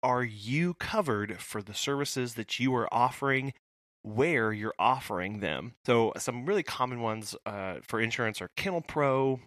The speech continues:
Um, if you're in Canada, Binks is pretty popular there. And then Pet Sitters Associates. And I think one that we're all really familiar with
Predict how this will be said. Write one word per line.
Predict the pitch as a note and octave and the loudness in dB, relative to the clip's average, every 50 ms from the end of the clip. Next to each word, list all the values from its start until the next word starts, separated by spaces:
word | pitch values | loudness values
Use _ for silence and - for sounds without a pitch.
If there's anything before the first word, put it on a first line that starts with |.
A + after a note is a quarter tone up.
| _ - | _ -14
Um, | G2+ G2+ G2 F#2 | -12 -10 -6 -4
if | A#2 B2 - D#3+ | -4 -2 0 2
you're | D#3 C3 | 2 2
in | A2 G#2 | 0 -2
Canada, | - - - C3+ C#3 C#3+ D#3 D3+ D#3+ D#3 D#3+ D#3+ C#3+ G2 A2 G#2 A2+ | -4 -6 -4 -2 0 0 0 0 2 2 2 0 0 -4 -8 -2 2
Binks | A2+ A#2 B2 D3 - - - - - | 2 2 4 2 0 -4 -4 -4 -4
is | - - A#2 - | -6 -6 -8 -6
pretty | - - C3 | -6 -6 -6
popular | - - A#2+ B2 - - A#2 A2 A2+ | -4 -4 -4 -4 -4 -4 -4 -4 -2
there. | C3+ D3+ D3+ C#3+ C#3+ C#3+ C3+ - - - | 0 0 2 2 0 -2 -4 -10 -12 -6
And | - C3 C3+ | -4 -2 0
then | C#3 C3+ B2+ B2+ - | 0 -2 -2 -4 -4
Pet | - B2+ - - | -6 -4 -2 2
Sitters | C#3 C3+ B2 B2 | 2 2 2 0
Associates. | A#2+ - B2 A#2 - - B2 A#2+ A#2 - - - - _ | -2 -2 -2 -2 -2 -2 -2 -2 -2 -2 -6 -12 -4 _
And | - C3+ | 4 6
I | C#3 | 6
think | D#3+ F#3 D#3+ D3+ | 6 4 2 2
one | C#3+ C#3+ D3 | 2 2 2
that | C#3+ A2 | 2 2
we're | A#2 A#2 - | 0 0 2
all | - A#2+ A#2+ C3+ B2 | 4 4 6 6 4
really | A2 A2+ A2+ A2+ | 4 2 2 0
familiar | - - G#2 A#2 G#2 A2 G#2+ G#2 | 0 -2 -2 -2 0 0 0 2
with | G2 F#2+ F#2+ - - | 2 2 0 0 -2